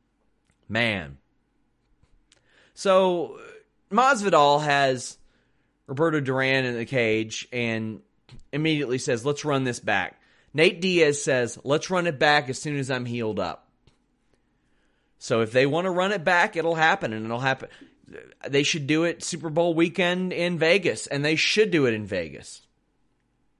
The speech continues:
Do it, do it again. It's a major fight. This was a great card, and I hate that this is how it ended. Because this U F C event kicked ass.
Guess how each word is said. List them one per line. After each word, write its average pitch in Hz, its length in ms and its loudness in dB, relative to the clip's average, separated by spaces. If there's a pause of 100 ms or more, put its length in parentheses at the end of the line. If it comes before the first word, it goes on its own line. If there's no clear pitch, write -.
(3000)
Do 123 180 0
it, 147 140 -2
do 170 140 4
it 190 60 2
again. 170 540 -2 (920)
It's - 80 -8
a 120 60 -2
major 135 500 2
fight. 123 340 2
This 135 160 -2
was 151 160 -2
a 135 60 0
great 139 560 4
card, 110 420 2 (300)
and 175 160 2
I 143 160 4
hate 175 400 0
that 165 160 -12
this 165 160 -4
is 156 100 -10
how 151 240 2
it 147 100 0
ended. 101 460 -4 (1300)
Because 143 380 0
this 175 400 2
U 180 260 4
F 175 120 6
C 175 260 -2
event 131 420 -2
kicked 139 400 0
ass. 92 460 -2